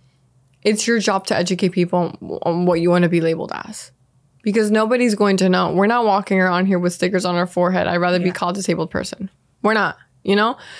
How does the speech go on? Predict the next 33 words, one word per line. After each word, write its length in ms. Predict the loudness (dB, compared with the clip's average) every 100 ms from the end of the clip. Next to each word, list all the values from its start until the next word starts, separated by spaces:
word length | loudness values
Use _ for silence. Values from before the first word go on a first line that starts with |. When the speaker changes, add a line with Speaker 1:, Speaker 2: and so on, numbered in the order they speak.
| -14
Speaker 1:
So 240 | -4 0 0
for 180 | 0 0
me, 340 | 2 2 0
I 220 | 0 -2
think 360 | -2 0 0 0
you 100 | -2
can 200 | 0 0
call 200 | 0 2
me 140 | 2
either, 500 | 0 0 2 2 0 -4
but 200 | -6 -2
what 180 | 0 2
matters 340 | 0 -2 -2
is 140 | -2 0
your 100 | 2
intention. 600 | 2 2 0 -2 -8 -12 _ _ _ _ _ _ _ _ _ _ _ _ _ -20 -12 -2
You 120 | 0
know, 80 | 2
are 80 | 2
you 140 | 0
calling 420 | 0 0 2 2
me, 200 | 2 2
"Oh, 160 | 2 2
that 240 | 0 -2
person 440 | -2 0 0 2 2
with 120 | 2
a 60 | 2
disability," 580 | 0 0 2 2 4 2
in, 80 |
like, 160 | 2 0
a 160 | -2 -4 -8 _ _ _ _ _ _ _ -6
disrespectful 560 | -2 0 0 -2 -2 -2
tone? 380 | 0 0 0